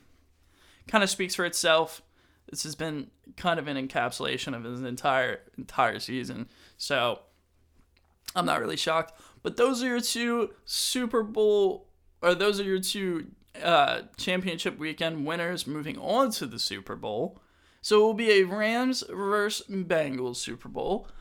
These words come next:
I think America wins 'cause a lot of people didn't want the Chiefs to win, and a lot of people did not want the forty-niners to win. Uh, and the reason being, a lot of people like Joe Burrow.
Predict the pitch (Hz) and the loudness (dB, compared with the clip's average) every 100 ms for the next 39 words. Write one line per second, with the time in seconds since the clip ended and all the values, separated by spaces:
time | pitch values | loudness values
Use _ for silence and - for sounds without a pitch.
0 | - - 185 185 170 175 156 156 160 147 | -16 -8 -4 -2 -4 -6 -6 -6 -8 -8
1 | 147 160 - 180 151 135 139 - 143 - | -6 -8 -10 -10 -2 0 0 -6 -10 -8
2 | 143 127 123 127 123 - 139 143 - 147 | -12 -8 -8 -8 -10 -8 -8 -6 -8 -6
3 | 143 143 156 - 139 131 131 131 113 139 | -4 -4 -6 -6 -4 -4 -6 -6 -6 -8
4 | - 127 92 117 120 107 82 95 - 95 | -12 -12 -10 -8 -6 -6 -8 -12 -12 -10
5 | 117 117 123 107 - 131 113 139 - - | -8 -6 -6 -6 -8 -8 -6 -8 -12 -20
6 | - - - 139 110 143 139 147 147 127 | -20 -20 -4 0 0 0 -2 -2 -4 -4
7 | 113 160 151 156 151 - - 107 131 147 | -6 -4 -2 -4 -6 -14 -10 0 2 2
8 | - 147 131 120 120 123 - 120 110 156 | -6 -10 -6 -2 -2 -2 -4 -4 -2 0
9 | 170 170 160 | 2 2 0